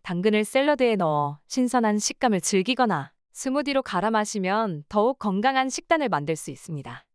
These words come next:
볶음 요리나 찜 등의 요리 방법을 통해 더 다양한 방법으로 섭취할 수 있습니다. 당근은 비타민 K와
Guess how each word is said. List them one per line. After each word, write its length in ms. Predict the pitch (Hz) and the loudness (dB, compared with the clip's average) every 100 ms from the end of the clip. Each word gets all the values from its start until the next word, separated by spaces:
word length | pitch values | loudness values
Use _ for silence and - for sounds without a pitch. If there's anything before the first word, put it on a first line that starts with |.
| _ | _
볶음 420 | 214 - 247 233 | -2 2 2 4
요리나 320 | 180 202 254 247 | 4 4 4 2
찜 240 | - 269 | 2 2
등의 400 | 262 247 226 208 | 2 4 4 4
요리 200 | 160 180 | 2 2
방법을 440 | 196 175 202 220 | 0 2 4 4
통해 300 | 226 240 214 208 | 2 2 2 2
더 140 | 190 | -2
다양한 540 | - - 165 175 180 | -2 0 0 2 0
방법으로 520 | 147 156 147 170 175 180 | -2 0 2 4 2 2
섭취할 460 | - 320 - 370 | -2 -4 4 4
수 120 | 320 | 4
있습니다. 580 | - 147 170 139 123 131 _ _ | -2 -2 -6 -6 -8 -14 _ _
당근은 540 | - 202 214 254 247 233 | -6 -2 2 2 2 0
비타민 500 | 208 - 262 254 254 | -2 0 0 0 -2
K와 380 | 233 294 269 | -2 0 2